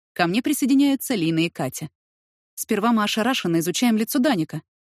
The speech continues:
переживая, выжил ли он в обрушившемся на него апокалипсисе.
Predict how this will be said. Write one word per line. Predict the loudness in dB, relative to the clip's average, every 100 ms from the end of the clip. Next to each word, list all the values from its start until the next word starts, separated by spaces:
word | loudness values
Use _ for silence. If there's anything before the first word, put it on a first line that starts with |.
| _
переживая, | 0 0 0 0 0 0 0
выжил | 2 2 2
ли | 0
он | 0 0
в |
обрушившемся | 0 0 0 -2 -2 -2 -2
на |
него | 0 0
апокалипсисе. | 0 -2 -2 -2 -2 -6 -6 -8